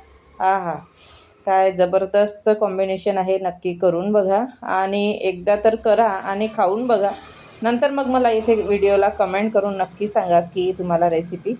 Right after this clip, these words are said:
कशी वाटली. तर, अ, बघू शकता. आहा, अशा प्रकारे आपले अप्पे रेडी आहे. आता आम्ही मस्त खातो. तर, अ,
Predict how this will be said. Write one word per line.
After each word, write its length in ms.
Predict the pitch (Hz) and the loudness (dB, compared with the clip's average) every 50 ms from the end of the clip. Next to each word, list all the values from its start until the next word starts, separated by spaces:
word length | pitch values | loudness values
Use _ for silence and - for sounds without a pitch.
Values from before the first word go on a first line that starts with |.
| - | 0
कशी 260 | 196 175 175 - 180 | 0 0 0 0 -2
वाटली. 320 | 175 156 135 - - - - - - - - - - - - - - - - | -2 -2 -2 -4 -8 -18 -18 -18 -18 -18 -18 -18 -16 -18 -18 -18 -14 -6 -2
तर, 480 | 180 170 175 175 180 175 175 175 175 180 | 2 4 4 6 6 6 6 6 6 6
अ, 120 | 180 185 185 190 - - - - - - - - - - - | 4 2 -2 -6 -10 -20 -20 -20 -20 -20 -20 -20 -20 -14 -6
बघू 240 | 190 180 175 185 | -4 -4 -2 -2
शकता. 300 | 202 - 208 202 - - 226 - - - - - - - - - _ - - - _ - - - - - | -2 -2 -2 -2 0 0 0 -2 -2 -10 -20 -20 -20 -20 -20 -20 _ -20 -20 -20 _ -20 -20 -20 -12 -6
आहा, 360 | - 92 - 175 87 95 92 85 - - _ _ _ - _ _ _ _ _ _ _ _ _ _ _ _ _ _ _ _ _ _ _ _ _ _ _ _ _ _ _ _ _ 127 120 - - - - | -4 -4 -4 -4 -6 -8 -12 -14 -16 -20 _ _ _ -20 _ _ _ _ _ _ _ _ _ _ _ _ _ _ _ _ _ _ _ _ _ _ _ _ _ _ _ _ _ -20 -20 -20 -20 -14 -10
अशा 220 | 190 180 175 196 | -8 -4 -2 -2
प्रकारे 500 | 185 180 185 180 185 190 185 196 214 254 277 - _ _ _ _ _ _ _ _ - | 0 0 -2 0 0 0 2 2 0 -2 -4 -8 _ _ _ _ _ _ _ _ -12
आपले 440 | - 170 170 175 180 175 180 185 175 | -10 -10 -8 -6 -4 -4 -2 0 0
अप्पे 460 | 170 170 170 - - 190 185 185 185 | -2 -2 -4 -6 -6 -4 -4 -2 -2
रेडी 320 | 180 180 175 170 185 202 | -2 -2 -2 0 0 2
आहे. 280 | 214 202 190 190 196 202 | 2 2 2 0 0 0
आता 280 | 190 180 175 180 180 170 | 0 -2 -2 -2 -2 -2
आम्ही 200 | 170 175 180 180 | -2 -4 -6 -8
मस्त 240 | 175 175 - - 180 175 - | -10 -10 -8 -10 -10 -8 -4
खातो. 320 | 185 180 180 - 208 214 415 - _ _ _ _ _ _ _ _ _ - | -4 -4 -2 -2 -4 -6 -6 -10 _ _ _ _ _ _ _ _ _ -6
तर, 200 | 175 170 175 180 | -4 -2 0 2
अ, 400 | 180 180 180 180 180 180 180 | 2 4 4 4 4 2 0